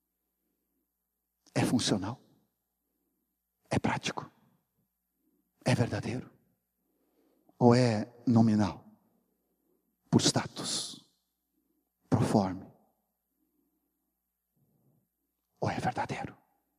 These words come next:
Há um compromisso de todos nós para, seguindo a verdade em amor, cresçamos em tudo.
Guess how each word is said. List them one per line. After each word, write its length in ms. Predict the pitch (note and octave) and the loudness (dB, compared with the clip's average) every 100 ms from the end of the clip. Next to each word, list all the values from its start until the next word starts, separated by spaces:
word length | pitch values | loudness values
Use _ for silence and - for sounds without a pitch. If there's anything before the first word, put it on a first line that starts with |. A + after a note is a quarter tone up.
| _ _ _ _ _ _ _ _ | _ _ _ _ _ _ _ _
Há 100 | - | -6
um 100 | F2+ | -6
compromisso 680 | - G2 - G#2 A#2 - G#2+ | -2 -2 2 2 2 2 -2
de 140 | - | -4
todos 360 | - G2+ G2+ - | -2 0 0 -2
nós 460 | G2 F#2+ - - - - - _ _ | -4 -2 -6 -6 -10 -20 -20 _ _
para, 340 | A#2+ G#2 F#2+ - - - _ _ | -2 -2 -4 -10 -20 -20 _ _
seguindo 480 | - B2+ - B2+ B2 | 0 0 6 8 8
a 40 | A2+ | 6
verdade 420 | A2 A2 A#2+ B2 | 4 4 6 8
em 60 | |
amor, 360 | B2+ C3 F#2+ - - - - | 8 6 2 -4 -16 -8 -2
cresçamos 460 | - - - - | 0 0 -2 -6
em 100 | - | -8
tudo. 340 | - - - | -10 -14 -16